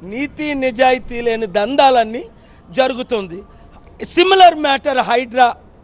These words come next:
అని కూడా నేను యాడ్ చేశాను. ఏంటి, డబ్బులు ఇచ్చిన వాళ్ళు బిల్డింగ్లు కూల్చలేదు, పెద్దవారు బిల్డింగ్లు కూల్చలేదు, రేవంత్ రెడ్డి గారి బ్రదర్ ఈ కూల్చలేదు, ఇతరులు ఈ కూల్చారు. ఆర్టికల్ ఫోర్టీన్ ఈక్వాలిటీ అని కూడా నేను మెన్షన్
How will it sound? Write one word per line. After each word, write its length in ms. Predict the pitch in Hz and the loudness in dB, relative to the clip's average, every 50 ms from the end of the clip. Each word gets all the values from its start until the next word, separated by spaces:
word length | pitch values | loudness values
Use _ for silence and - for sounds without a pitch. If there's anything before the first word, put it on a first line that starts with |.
| - | -4
అని 120 | 196 233 247 | -4 -4 -4
కూడా 260 | - - 233 240 269 | -4 -6 -4 -4 -2
నేను 200 | 269 254 226 196 | -4 -4 -4 -4
యాడ్ 360 | 190 190 202 220 208 - - | -2 -2 -2 -2 -2 -4 -4
చేశాను. 360 | 214 196 - - 202 185 175 - - | -4 -4 -4 -6 -8 -8 -10 -4 -2
ఏంటి, 440 | 233 269 254 240 254 254 233 214 - - - - - - - | -2 -2 -2 -4 -6 -8 -8 -8 -10 -14 -20 -20 -20 -20 -6
డబ్బులు 420 | 170 165 247 247 226 202 311 302 294 | 0 2 2 2 2 2 0 0 0
ఇచ్చిన 280 | - - - 277 262 | 0 -2 -4 0 4
వాళ్ళు 140 | 269 269 254 | 4 4 4
బిల్డింగ్లు 520 | 226 185 220 233 247 240 254 247 240 226 | 2 0 -4 -6 -4 -4 -4 -4 -2 -4
కూల్చలేదు, 760 | 196 - - 175 180 202 202 - 240 226 233 240 220 247 285 415 - - - _ _ _ _ - - _ _ _ _ - | -4 -4 -4 -4 -4 -4 -2 0 0 4 4 4 2 2 -4 -8 -10 -16 -20 _ _ _ _ -20 -20 _ _ _ _ -2
పెద్దవారు 500 | - - 190 240 311 320 330 330 320 320 | -2 0 2 4 4 6 6 6 4 2
బిల్డింగ్లు 480 | 277 294 285 277 277 277 269 254 233 | 0 -4 -8 -8 -8 -8 -8 -8 -8
కూల్చలేదు, 840 | 202 - - 180 185 202 - - 247 233 247 247 233 202 277 320 - - - - - - - _ - | -10 -8 -8 -8 -8 -8 -6 -6 -2 0 0 0 -2 -2 -8 -12 -14 -20 -20 -20 -20 -20 -20 _ 0
రేవంత్ 340 | 220 262 294 320 311 302 | 0 2 2 0 -2 -2
రెడ్డి 220 | 311 302 311 294 294 | -4 -4 -4 -2 0
గారి 180 | 294 294 285 | 0 0 0
బ్రదర్ 280 | 277 277 277 269 262 269 | -2 -2 -2 -2 -2 -4
ఈ 60 | 254 | -6
కూల్చలేదు, 800 | - - - 160 175 185 - - 247 233 240 247 240 - 277 349 - - - - - - | -8 -10 -14 -14 -14 -10 -6 -4 -2 0 0 0 -2 -4 -8 -14 -16 -20 -20 -20 -16 -10
ఇతరులు 400 | 233 302 302 - 349 349 359 359 | -8 -8 -4 -2 -2 0 0 0
ఈ 120 | 370 359 - | 0 -2 -2
కూల్చారు. 920 | - - 220 233 262 269 - - 269 262 247 240 233 220 208 - - - - - - - | -6 -10 -10 -8 -8 -10 -8 -2 0 0 0 0 -2 -4 -8 -12 -18 -20 -20 -14 -4 0
ఆర్టికల్ 460 | 233 311 - - - - 339 320 262 | 0 0 0 -4 0 2 2 2 2
ఫోర్టీన్ 500 | - - 277 277 277 - - 302 302 339 | 0 -2 0 0 0 -2 -8 -10 -10 -10
ఈక్వాలిటీ 720 | 302 240 262 - - - 277 277 285 285 269 - 294 285 | -8 -10 -10 -10 -4 -2 0 0 0 0 -4 -2 0 0
అని 140 | 269 262 254 | 0 0 -2
కూడా 240 | - 247 247 269 | -4 -4 -4 -4
నేను 200 | 294 302 277 240 | -2 -2 -4 -4
మెన్షన్ 360 | 226 214 202 208 202 220 226 | -4 -6 -6 -6 -8 -12 -14